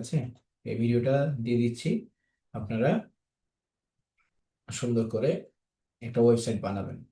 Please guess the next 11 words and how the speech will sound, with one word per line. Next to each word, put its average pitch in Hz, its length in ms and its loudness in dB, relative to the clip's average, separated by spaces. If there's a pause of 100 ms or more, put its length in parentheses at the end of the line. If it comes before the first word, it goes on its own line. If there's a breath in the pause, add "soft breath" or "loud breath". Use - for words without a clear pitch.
(540)
কারণ 110 180 0 (140)
Google 123 300 4
Ads-এ 127 260 6 (1000)
আমাদের 120 360 2
যেমন 123 220 2 (580)
ভুয়া 139 240 8 (140)
একটা 127 200 0
অ্যাড 123 180 6
অ্যাকাউন্ট 127 340 2
করেছি, 123 340 2
এরকম 135 200 2